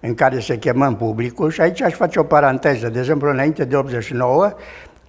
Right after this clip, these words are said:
arhitecții din Cluj se întâlneau cu scriitorii, cu artiștii plastici. Își împărtășeau punctele de vedere că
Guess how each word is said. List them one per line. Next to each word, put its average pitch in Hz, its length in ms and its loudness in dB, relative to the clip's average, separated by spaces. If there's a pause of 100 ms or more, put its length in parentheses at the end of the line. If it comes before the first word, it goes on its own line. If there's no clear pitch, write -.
arhitecții 180 600 -2
din 135 180 0
Cluj 214 220 -4
se 202 100 0
întâlneau 151 420 4
cu 165 140 -6
scriitorii, 160 680 -2
cu 220 120 -2
artiștii 208 440 -2
plastici. - 680 0 (300)
Își 175 220 -2
împărtășeau 180 640 4
punctele 151 380 0
de 127 120 -2
vedere 135 400 2
că 180 380 4